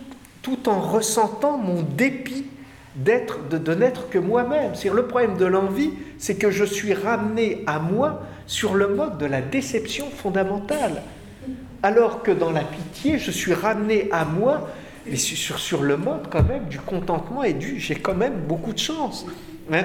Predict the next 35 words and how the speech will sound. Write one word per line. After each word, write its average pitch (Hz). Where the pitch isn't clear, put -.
d'où 208
ces -
conseils 208
de 147
Rousseau 262
pour, 156
pour 165
son 139
Émile, 247
son 156
adolescent, 143
en -
disant, « 165
Mais 113
ce -
qu'il -
faut 170
aller 139
faire, 208
il, 131
il, -
il 131
faut 254
qu'il 139
aille 196
voir, 196
euh, 139
des 135
chaumières 139
où 143
les 139
gens 143
sont 135
très 117
pauvres. 240